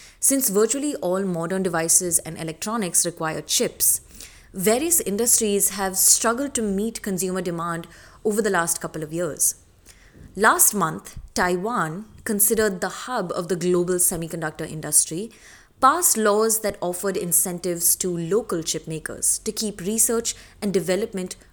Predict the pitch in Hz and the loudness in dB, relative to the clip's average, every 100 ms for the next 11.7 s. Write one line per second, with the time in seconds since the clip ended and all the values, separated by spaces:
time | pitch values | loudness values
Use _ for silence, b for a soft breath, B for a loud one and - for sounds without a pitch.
0 | - 226 175 160 160 - 165 175 175 147 | -4 0 0 -2 0 0 0 -2 -4 -4
1 | - - _ b b b b b b 170 | -8 -18 _ b b b b b b 0
2 | 330 - - 190 160 180 - - - 320 | 4 4 4 0 0 -4 0 4 4 2
3 | - - 180 185 175 156 - 180 180 175 | 2 2 2 -2 -2 -2 -2 -2 -4 -4
4 | 185 180 214 220 - 170 175 - - 175 | -4 -2 -2 0 0 0 2 -2 -2 -2
5 | - - 339 - - 151 170 - - B | -2 -2 -2 0 0 -2 -8 -10 -18 B
6 | B B 220 - 208 262 269 269 277 - | B B 0 4 4 4 0 -2 -2 2
7 | 233 208 233 - 254 - 285 233 151 208 | 2 2 -2 -2 -4 -4 -4 -4 -2 0
8 | 208 233 240 196 175 185 185 180 180 165 | 2 2 0 0 0 0 0 0 -2 -4
9 | - 202 220 190 160 170 B B - 233 | -4 -2 -2 0 -2 -6 B B 2 6
10 | 190 180 190 214 - - 180 - 165 160 | 6 4 0 -2 -2 -2 -4 -6 -8 -6
11 | 170 180 151 147 - - - | -4 -2 -4 -4 -8 -8 -16